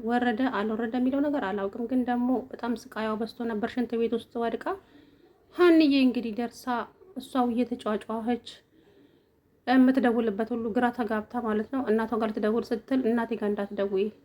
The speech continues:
እማዬ ጋር እንዳትደውይ» እያለቻት እና ታዲያ ከእሷ ሌላ ማን አለ? እኔ ምን ላደርግልሽ እችላለሁ? እኔ ብቻዬን ምንም ላደርግልሽ አልችልም። እባክሽ ሰላምዬ እሺ በይኝና እናትሽ ጋር ልደውል ስትላት ሀኒ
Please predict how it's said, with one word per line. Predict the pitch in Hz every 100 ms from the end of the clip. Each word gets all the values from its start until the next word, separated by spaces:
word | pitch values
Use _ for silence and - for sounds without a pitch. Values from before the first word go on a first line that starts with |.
| -
እማዬ | 233 240 233
ጋር | 226 220
እንዳትደውይ» | 214 208 208 202 220
እያለቻት | 208 208 214 220 262 262 277
እና | 269 294 294
ታዲያ | 277 269 254
ከእሷ | 247 262 262
ሌላ | 254 240 233
ማን | 226 226 226
አለ? | 220 214 240 _ _ _ 277
እኔ | 277
ምን | 262 262
ላደርግልሽ | 247 226 214 226 220
እችላለሁ? | 247 - 233 226 220 226 - _ _ _ _
እኔ | 262 262
ብቻዬን | 247 240 247 240
ምንም | 233 226
ላደርግልሽ | 220 214 208 214 214
አልችልም። | - 240 - 233 233 233
እባክሽ | 226 226 -
ሰላምዬ | - 226 226 233 240
እሺ | 220 254
በይኝና | 233 240 247 269 294 - _ _ _ _ _
እናትሽ | 294 311 311 -
ጋር | 262
ልደውል | 247 214 240 247
ስትላት | - 240 - 233 254
ሀኒ | 202 254 247